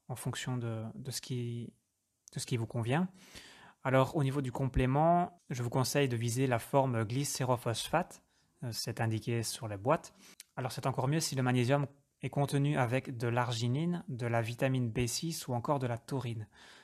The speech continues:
Ces éléments agissent ensemble pour les mêmes buts, donc c'est encore mieux s'ils sont présents avec le magnésium. Alors au niveau de la prise, eh bien, ça va dépendre de, de beaucoup de paramètres, hein.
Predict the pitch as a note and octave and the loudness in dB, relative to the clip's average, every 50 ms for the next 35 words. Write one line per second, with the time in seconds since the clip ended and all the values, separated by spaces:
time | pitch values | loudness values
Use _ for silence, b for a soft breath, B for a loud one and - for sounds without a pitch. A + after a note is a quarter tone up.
0 | B B - - - C3+ A#2+ C#3 C3 C3 B2 C3 C#3 C#3 B2 A2+ B2 C3 - - | B B -6 -2 -2 0 2 2 4 4 4 4 4 4 4 2 0 -2 -2 -2
1 | A#2+ A2+ - - - C#3+ C#3+ D3 D3+ - - - - - - C#3 C3+ C3 - - | -2 -2 -2 -2 0 0 2 2 0 -2 -6 -12 -10 -6 -4 -2 -2 -4 -6 -10
2 | - _ _ _ _ _ _ _ _ - C#3 B2+ B2 B2+ B2 A#2 A2+ G2+ C#3 E3+ | -16 _ _ _ _ _ _ _ _ -2 0 0 2 2 2 0 0 0 0 -2
3 | F3 - - - B B B B B B B B2+ B2 A#2+ A#2+ A#2+ - - - C3 | -2 -4 -10 -18 B B B B B B B -4 0 0 0 0 -2 -4 -4 -2
4 | C3 A#2+ A2+ - A2+ A2+ A#2+ C3+ C3+ C3 - - A#2 A2+ - C3+ A#2+ - - B2 | -2 -2 0 0 0 0 0 0 0 0 -2 -2 -4 -2 -2 -4 -2 0 0 0
5 | A#2 A2 B2 A#2+ A#2 A2+ A#2 A2+ - B2 A#2 A#2 A2+ A2 G#2+ G#2 G#2 G2+ G#2 G#2+ | 0 0 -2 -2 -2 -2 -4 -4 -6 -6 -4 -4 -4 -4 -6 -6 -8 -10 -12 -14
6 | - _ _ B B B B B B B B B B B B B B - C3+ C3+ | -18 _ _ B B B B B B B B B B B B B B 0 4 6
7 | C3+ B2+ C3 C3+ C3+ C3+ C3 B2+ B2+ D3 C3 B2 A#2 - - - E3+ F3 E3+ C#3 | 6 6 4 4 4 4 4 4 4 4 4 4 4 2 2 0 2 2 2 2
8 | C3 A2+ A#2+ B2+ B2 B2 C3 C#3+ - _ _ _ _ - - - C#3 B2+ B2 B2 | 2 2 2 2 2 2 0 -2 -8 _ _ _ _ -10 -8 -4 -2 0 0 0
9 | B2 A#2+ - D3 C#3+ C#3 C#3+ C#3+ C#3 A#2+ A#2+ A2+ A#2 A2+ A2+ A2+ A2+ A2+ A2+ A2 | 0 0 2 4 4 4 6 4 2 2 0 0 0 2 2 2 2 0 0 0
10 | A2 A2 A2+ - - D#3+ - - C3+ A2+ A#2 A#2 B2 C#3 D#3 - - - C3 C3 | -2 -4 -4 -4 -4 -4 -2 0 0 2 2 2 2 0 0 -2 -6 -8 -8 -6
11 | D3 | -6